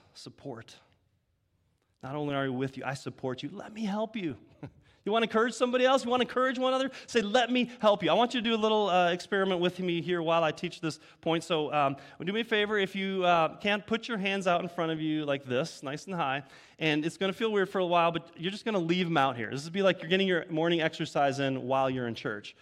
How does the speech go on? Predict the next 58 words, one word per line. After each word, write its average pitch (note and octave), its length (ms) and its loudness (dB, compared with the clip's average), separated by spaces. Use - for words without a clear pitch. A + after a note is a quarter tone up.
If C#3+ 40 -16
you E3+ 60 -2
have E3 100 0
room F#3 180 2
next F#3+ 240 2
to G#3+ 60 -2
you, G3 60 -2
you F3 80 -2
can E3 140 0
do D3+ 160 2
this, G#3 320 4
but D#3 180 -4
somewhere F#3+ 300 2
like E3+ 160 2
that, D#3+ 240 2
you D3+ 100 -2
leave D3 180 0
your C#3+ 80 -4
hands C3 300 0
out B2 140 2
in A#2+ 40 -8
front A#2+ 220 -2
of A2+ 60 -6
you. A2+ 100 -6
And C#3 80 0
you F3+ 80 6
don't G#3+ 100 6
put C#4 140 6
'em C4 60 4
down G3+ 260 8
until D3+ 180 2
I F3+ 80 6
say. - 300 -2
And C#3 100 0
I'm E3+ 120 2
already F3+ 240 2
telling F3+ 160 2
you, - 20 0
it's A#2+ 80 -6
gonna D#3 120 -4
be E3 40 -2
a E3+ 60 0
little B2+ 100 -2
while, G2+ 200 -8
but A#2 200 -4
just, - 180 -10
just B2+ 140 -10
keep E3 160 0
'em E3 100 0
out. C#3+ 220 2
Just - 140 -12
keep F3+ 160 0
'em E3 80 2
out D3+ 100 2
in D3+ 60 -4
front C3 240 -2
of G#2+ 80 -6
you. G#2 100 -8